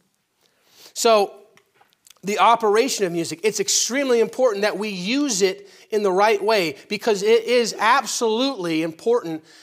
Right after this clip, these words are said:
that, and it is absolutely a precursor in our church services to the preaching. And it brings the Holy Spirit. It makes him feel comfortable. It softens the hearts of people. There is a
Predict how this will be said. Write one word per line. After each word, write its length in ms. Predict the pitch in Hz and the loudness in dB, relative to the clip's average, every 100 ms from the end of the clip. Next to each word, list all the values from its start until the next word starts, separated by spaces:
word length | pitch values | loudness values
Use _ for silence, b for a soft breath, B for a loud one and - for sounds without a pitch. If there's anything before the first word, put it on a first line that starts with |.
| B B | B B
that, 240 | 175 180 190 | -6 -4 -2
and 120 | 190 | 0
it 100 | 196 | 2
is 220 | 185 170 | 0 0
absolutely 680 | 196 262 - 220 226 220 180 | 0 0 0 -4 -4 0 0
a 60 | 165 | 0
precursor 640 | - 254 - 180 170 175 | -4 -6 -2 -4 -4 -6
in 120 | 175 | -2
our 160 | 180 175 | -2 -2
church 320 | - 240 233 | -2 -2 -2
services 680 | - 160 151 - 151 170 - B B B B | -6 -6 -6 -6 -6 -6 -12 B B B B
to 400 | - 202 170 156 151 | -4 0 0 -2 -6
the 120 | 175 | -10
preaching. 540 | - 226 247 143 98 _ _ _ _ _ | -4 -6 -4 -10 -12 _ _ _ _ _
And 140 | 180 185 | -4 -2
it 180 | 202 165 | -2 2
brings 320 | 208 247 196 | 2 2 0
the 80 | 190 | 0
Holy 280 | 208 226 | 0 0
Spirit. 400 | 208 - 226 208 - | -6 -8 -4 -4 -4
It 120 | 180 | -4
makes 240 | 196 202 | -4 -2
him 60 | 208 | -6
feel 180 | 202 196 | -2 -4
comfortable. 480 | 185 202 208 160 151 | -2 -4 -4 -8 -8
It 140 | 180 - | -8 -6
softens 560 | - 190 226 208 185 | 0 2 2 -2 -4
the 100 | 170 | -6
hearts 340 | - 190 208 - | -4 -4 -4 -10
of 140 | 143 | -10
people. 400 | 208 220 175 - B B _ - | -8 -6 -6 -8 B B _ -6
There 260 | 190 247 254 | 0 2 2
is 420 | - 233 233 190 | 2 2 2 -4
a 380 | 185 180 170 156 | -2 0 0 -4